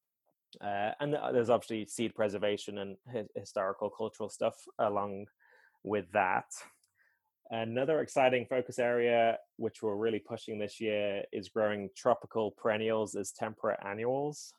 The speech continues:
So turns out that there's a whole bunch of stuff that can be grown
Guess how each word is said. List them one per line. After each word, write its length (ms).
So 520
turns 260
out 200
that 80
there's 160
a 60
whole 200
bunch 280
of 120
stuff 460
that 160
can 140
be 100
grown 560